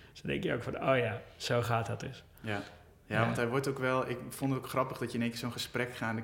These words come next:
Speaker 2: ik kreeg van, "Ja, hij was wel goed, maar hebben we hem misschien een beetje onderschat of zo
Speaker 1: Ja,
Speaker 2: in de tijd dat
Speaker 1: ja,
Speaker 2: we keken?" Terwijl ik,
Speaker 1: ja.
Speaker 2: ik vond hem inderdaad ook heel goed.
Speaker 1: Ja.
Speaker 2: Het was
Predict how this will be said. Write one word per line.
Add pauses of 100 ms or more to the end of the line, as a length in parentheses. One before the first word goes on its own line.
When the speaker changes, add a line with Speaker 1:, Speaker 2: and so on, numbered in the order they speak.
Speaker 2:
ik
kreeg
van, (460)
"Ja,
hij
was
wel
goed,
maar
hebben
we
hem
misschien
een
beetje
onderschat
of
zo
Speaker 1:
Ja,
Speaker 2:
in
de
tijd
dat
Speaker 1:
ja,
Speaker 2:
we
keken?"
Terwijl
ik,
Speaker 1:
ja.
Speaker 2:
ik
vond
hem
inderdaad
ook
heel
goed.
Speaker 1:
Ja.
Speaker 2:
Het
was